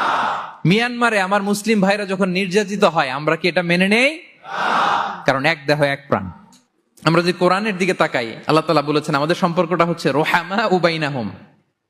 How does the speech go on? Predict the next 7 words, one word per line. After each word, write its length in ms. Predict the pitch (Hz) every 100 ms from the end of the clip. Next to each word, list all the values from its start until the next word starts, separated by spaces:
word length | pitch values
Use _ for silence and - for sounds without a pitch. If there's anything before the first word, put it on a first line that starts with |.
| _ _ _
রোহামা, 840 | 156 170 190 185 220 226 214 156 - - - - _ _
একে 300 | - 175 -
অপরের 400 | 208 185 208 208
প্রতি 240 | 190 190 185
আমরা 180 | 156 156
সফট 340 | 185 175 -
হার্টেড, 380 | 160 135 117